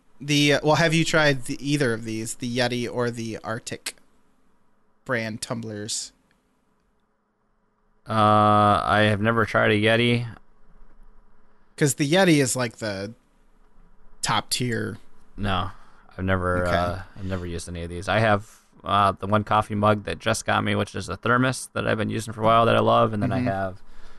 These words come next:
Speaker 2: um, I have two, uh, Tervis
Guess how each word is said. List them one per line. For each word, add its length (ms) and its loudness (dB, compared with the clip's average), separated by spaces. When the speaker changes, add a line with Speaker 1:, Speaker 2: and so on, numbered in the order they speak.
Speaker 2:
um, 500 -8
I 100 -8
have 220 -4
two, 720 -8
uh, 300 -10
Tervis 580 -2